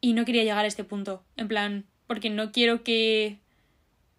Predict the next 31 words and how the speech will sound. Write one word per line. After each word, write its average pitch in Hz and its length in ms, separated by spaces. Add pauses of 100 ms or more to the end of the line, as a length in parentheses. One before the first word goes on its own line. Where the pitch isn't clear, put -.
esto 208 880
actúe 220 360
mal 190 180
en 370 100
las 311 100
cabezas 240 380
de 247 80
las 240 160
personas. 269 480
No 254 80
sé 254 140
cómo 302 180
funcionan 254 380
los 202 160
sueños 202 320
realmente. 185 500 (460)
Lo 220 160
siento 214 280
por 240 120
hablar 220 260
de 240 80
manera 202 300
tan 214 120
ignorante 220 420
frente 220 200
a 196 40
este 202 120
tema, 208 320
pero 202 100
es 196 120
que, - 220